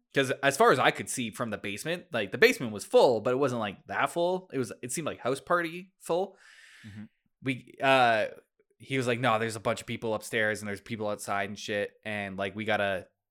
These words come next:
Speaker 1: we gotta kick 'em out." And I'm like, "Okay." So I go upstairs with him and a, a couple of, <laughs> a couple of other people. And I just look out into the backyard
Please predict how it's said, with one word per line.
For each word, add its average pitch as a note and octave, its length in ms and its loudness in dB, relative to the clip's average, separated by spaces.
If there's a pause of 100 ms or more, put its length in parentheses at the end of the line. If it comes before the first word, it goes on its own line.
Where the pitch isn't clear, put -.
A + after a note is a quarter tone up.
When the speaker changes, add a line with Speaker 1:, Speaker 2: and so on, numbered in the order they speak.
(120)
Speaker 1:
we A2+ 80 -10
gotta G#2+ 160 0
kick G#2+ 180 -6
'em G2+ 80 -10
out." F#2+ 260 -4 (1080)
And C3+ 100 -6
I'm A2+ 100 -2
like, G#2 120 -2
"Okay." B2 440 0 (320)
So C3+ 260 0
I C3 100 2
go C3+ 300 4
upstairs C3+ 580 0
with G#2+ 140 -4
him G2+ 200 -4
and G#2 120 -4
a, G2 80 -8 (160)
a A2+ 80 -6
couple A#2+ 280 -4
of, G#2+ 240 -2
<laughs> - 60 -20
a - 60 -10 (220)
couple C3 320 -4
of A2+ 100 -2
other A2 160 0
people. F#2+ 460 -8 (1400)
And A#2 400 2 (200)
I B2+ 120 4
just A2 240 -6
look B2+ 180 -2
out B2 300 2
into A#2 320 -6
the G#2 80 -6
backyard G#2 800 -2